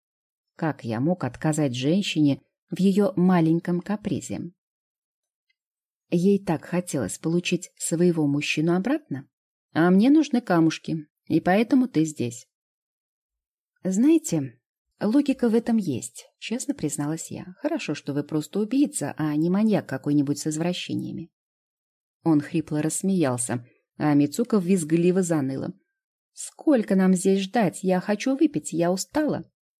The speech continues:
«Я сейчас отъеду на время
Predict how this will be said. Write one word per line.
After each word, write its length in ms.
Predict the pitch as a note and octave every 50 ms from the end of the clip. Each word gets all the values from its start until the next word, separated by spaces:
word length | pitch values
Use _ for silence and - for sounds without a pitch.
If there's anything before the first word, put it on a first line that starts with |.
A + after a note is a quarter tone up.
| _ _ _ _ _ _ _ _ _ _ _ _ _ _ _ _ _
«Я 400 | - - D#3 F#3 G3 G3 F#3 D3+
сейчас 460 | F3+ - - F3+ - D#3+ D#3+ E3 - D3+
отъеду 360 | D3 - F3 F#3 G3+ F#3 C#3
на 180 | D3+ D3+ D3 C#3
время 500 | D3 C#3+ C#3 B2+ B2+ B2+ B2+ - -